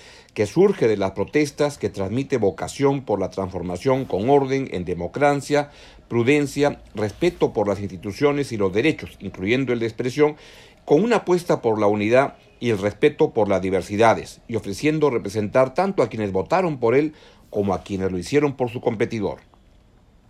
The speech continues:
Al respecto, también son estimulantes los resortes institucionales y el cuidado por las formas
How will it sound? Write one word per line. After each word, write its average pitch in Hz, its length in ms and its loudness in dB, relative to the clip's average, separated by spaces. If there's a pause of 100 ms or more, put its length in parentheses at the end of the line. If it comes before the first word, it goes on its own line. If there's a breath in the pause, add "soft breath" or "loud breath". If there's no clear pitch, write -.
(160)
Al 117 140 4
respecto, 135 580 0 (340 loud breath)
también 123 320 0
son 165 200 0
estimulantes 123 760 0
los 92 140 0
resortes 135 500 -2
institucionales 113 840 -4
y 107 80 0
el 90 80 -4
cuidado 123 540 0
por 95 120 -2
las 90 200 -2
formas 131 400 0